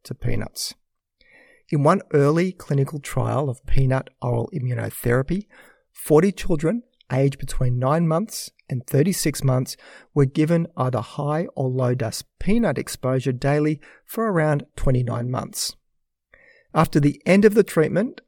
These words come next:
and allowing for a month of following a peanut-free diet, peanut protein was then added back into the children's diet. The results were impressive. Around eighty percent of children given either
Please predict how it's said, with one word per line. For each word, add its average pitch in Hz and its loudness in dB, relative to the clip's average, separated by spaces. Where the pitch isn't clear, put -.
and 151 2
allowing 147 4
for 139 -2
a 127 2
month 123 -4
of 135 -6
following 131 -2
a - -10
peanut-free 147 0
diet, 123 -2
peanut 175 2
protein 147 0
was 135 0
then 131 0
added 131 -2
back 147 -2
into 127 -8
the 117 -8
children's 120 -8
diet. - -4
The 139 2
results 135 2
were 135 2
impressive. 127 -4
Around 120 -2
eighty 160 2
percent 170 2
of - -8
children 139 0
given 123 -2
either 170 4